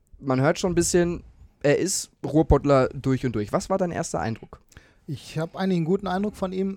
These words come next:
Speaker 2: <clears throat> weil er halt die Sprache, wie du schon sagst, Ruhrpottler durch und durch, spricht die Sprache hier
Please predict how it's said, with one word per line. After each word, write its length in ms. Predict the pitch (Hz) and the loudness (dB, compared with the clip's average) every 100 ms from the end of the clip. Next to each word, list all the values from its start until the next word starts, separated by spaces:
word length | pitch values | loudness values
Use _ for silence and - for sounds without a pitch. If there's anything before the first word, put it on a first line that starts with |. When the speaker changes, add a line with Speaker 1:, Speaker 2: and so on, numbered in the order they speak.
| - | -10
Speaker 2:
<clears throat> 60 | |
weil 400 | - 147 135 160 | -12 -10 -4 0
er 120 | 165 143 | 0 0
halt 200 | 160 156 | -2 -4
die 120 | 143 | -6
Sprache, 380 | - 151 165 156 | -2 -2 0 0
wie 80 | |
du 80 | 165 | -2
schon 160 | 151 135 | -2 -4
sagst, 240 | 156 156 | -4 -2
Ruhrpottler 400 | 139 165 165 147 | -6 -2 -2 -2
durch 220 | 143 160 | -2 -4
und 120 | 156 127 | -4 0
durch, 280 | 175 170 - | -2 -2 -10
spricht 300 | - 180 190 | -6 -4 -4
die 60 | |
Sprache 360 | - 165 170 165 | -6 -4 -2 0
hier 260 | 165 165 | 0 0